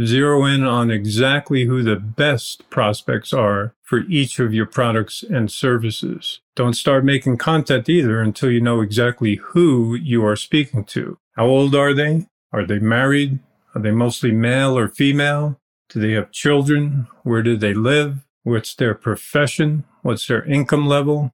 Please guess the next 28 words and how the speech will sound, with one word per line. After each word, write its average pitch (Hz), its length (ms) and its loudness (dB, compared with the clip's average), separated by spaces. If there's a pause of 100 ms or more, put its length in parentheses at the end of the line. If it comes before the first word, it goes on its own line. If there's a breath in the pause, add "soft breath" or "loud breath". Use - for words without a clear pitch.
(140)
What 123 240 -2
are 143 100 2
their 135 160 2
pain 165 320 0
points, - 380 -8
problems, 127 580 -2
or 110 140 -2
desires 120 720 -2
as 107 220 -2
it 113 40 -2
relates 117 440 0
to 135 100 0
your 135 200 2
business? - 560 -6 (180)
What 107 160 0
are 120 180 2
their 123 240 2
objectives 139 720 -2
or 107 140 0
goals 131 640 0
as 104 200 -2
it 113 60 0
relates 110 440 -2
to - 120 -4
your 107 140 0
products 120 480 -2
or 123 60 0
services? 160 800 -2